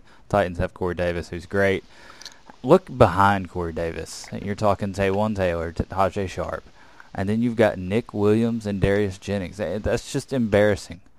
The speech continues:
Uh, you, you know, no, no N F L team is really going to put up huge numbers with those two.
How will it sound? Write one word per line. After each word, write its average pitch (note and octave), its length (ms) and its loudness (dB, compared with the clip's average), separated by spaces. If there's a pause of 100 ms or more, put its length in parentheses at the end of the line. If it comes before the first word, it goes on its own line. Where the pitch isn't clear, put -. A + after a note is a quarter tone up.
(480)
Uh, F#2+ 520 0
you, F2+ 280 -8 (320)
you C#2 260 -6
know, G2 240 -2
no, A2+ 320 4
no A2+ 380 4
N A#2 100 6
F G#2+ 160 0
L A#2 140 6
team A2 340 0
is G2 340 0
really A2 380 6
going G#2+ 440 4
to F#2+ 380 -2 (840)
put C3 140 12
up A#2+ 140 10
huge A#2+ 340 6
numbers A2+ 420 8
with F#2+ 200 0
those A2+ 340 8
two. F2 400 0